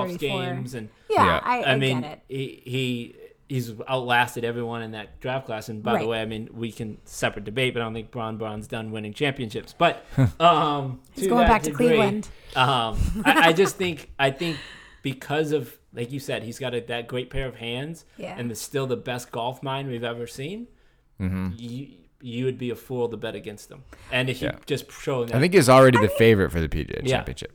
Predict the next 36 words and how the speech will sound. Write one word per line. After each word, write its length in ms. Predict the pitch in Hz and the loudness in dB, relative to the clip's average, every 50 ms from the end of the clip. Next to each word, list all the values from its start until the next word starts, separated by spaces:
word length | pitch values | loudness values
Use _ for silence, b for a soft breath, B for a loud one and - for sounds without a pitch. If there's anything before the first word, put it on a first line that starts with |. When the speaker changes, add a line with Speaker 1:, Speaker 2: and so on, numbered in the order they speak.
| - | -6
Speaker 3:
Yeah. 260 | 92 90 73 55 50 - B B B B B B B - | -4 -2 -2 -4 -6 -10 B B B B B B B -4
Just 180 | 104 101 80 | -4 -4 0
one 280 | 87 107 113 120 117 113 | 2 2 4 4 6 6
win, 220 | 113 110 110 107 - | 6 4 4 2 2
already 260 | - 92 95 92 92 | 2 2 2 2 2
the 80 | 90 | 0
favorite. 360 | 82 - - 92 90 90 82 95 | -2 -2 0 0 2 2 2 0
He's 100 | 101 - | 0 -2
sixth 420 | - - - 131 123 - - - | -2 2 2 2 2 2 0 -2
in 120 | - 117 110 | -2 -2 0
the 80 | 101 | 0
world 240 | 95 98 95 98 95 | 0 0 0 0 0
golf 260 | 82 76 85 90 - | 0 0 0 0 0
ranking 300 | 107 104 104 95 104 107 | 0 0 0 0 0 0
now. 240 | 107 104 107 110 110 | 0 0 0 -2 -2
That's 220 | 98 95 92 - - | -4 -6 -6 -6 -8
crazy 420 | - - 131 117 104 - - 98 | -2 2 2 2 2 0 -2 -6
to 40 | - - | -8 -6
think 120 | - - 403 | -6 -4 -2
Speaker 1:
I 40 | 427 | 0
mean, 100 | 440 427 | 0 0
Speaker 3:
about. 100 | 403 - | 0 -2
Speaker 1:
just 220 | 392 415 403 - | -2 -2 -4 -4
think 140 | - 427 427 539 | -4 -4 -2 -2
about 240 | 539 480 494 480 480 | 0 0 -2 -2 -2
some 160 | - 381 370 | -4 -4 -4
of 80 | 381 359 | -2 -2
these 160 | 339 294 233 | -2 -2 -2
greats 420 | 196 - 240 277 285 262 - - - | -4 -2 0 0 0 0 -2 -4 -4
that 180 | 233 - - | -4 -2 0
played, 500 | - - - 240 233 226 220 214 214 202 214 - - | 0 0 0 0 0 0 0 0 -2 -2 -4 -6 -4
um, 520 | - 226 214 214 202 202 196 196 196 196 - - | -2 0 0 0 0 -2 -4 -4 -6 -8 -10 -6
earlier 420 | 233 226 226 226 220 214 208 208 | -4 -2 0 0 0 -2 -2 -4
in 120 | 208 202 196 | -6 -6 -6
the 80 | 196 185 | -6 -6
week, 480 | 180 196 196 190 185 180 - - - | -4 -2 -2 -2 -2 -4 -6 -10 -18